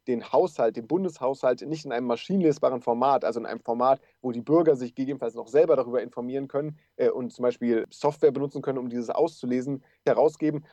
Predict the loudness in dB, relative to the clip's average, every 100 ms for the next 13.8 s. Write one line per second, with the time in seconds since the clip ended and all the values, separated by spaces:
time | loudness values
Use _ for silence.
0 | -4 -2 -2 -4 -6 2 2 2 -2 -8
1 | -12 -2 0 2 0 -2 -4 -4 2 0
2 | 0 -6 -2 -2 -2 0 2 2 -2 _
3 | _ _ 0 0 -8 2 4 4 0 -4
4 | -6 -6 -8 -4 -6 -4 -6 -8 _ _
5 | _ _ -2 -2 -2 -2 2 2 2 -2
6 | -2 -4 -4 -4 -4 0 0 2 0 0
7 | -2 _ 2 2 0 _ _ -8 -8 -6
8 | -6 -4 -6 -4 -10 -10 -10 0 2 2
9 | 2 0 2 0 0 -6 -6 0 2 2
10 | -2 -2 -2 0 -4 -2 -4 -2 0 2
11 | 2 2 2 -4 -14 -6 -4 0 0 -2
12 | -2 -4 -4 -4 -4 -2 -6 -4 -4 -2
13 | -4 -2 -2 -4 -14 -12 -12